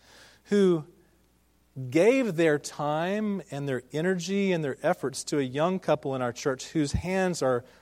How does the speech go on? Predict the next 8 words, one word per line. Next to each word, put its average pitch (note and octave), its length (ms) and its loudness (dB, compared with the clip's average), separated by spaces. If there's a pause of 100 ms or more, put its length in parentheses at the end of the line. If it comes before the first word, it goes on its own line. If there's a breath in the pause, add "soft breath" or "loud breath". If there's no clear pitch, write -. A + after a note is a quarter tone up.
full F#3+ 600 4
of - 320 -2
children C#3+ 640 0
and D3+ 420 -2
one E3 340 0
additional C#3+ 460 0
children C#3+ 680 -4
now. C#3 500 -4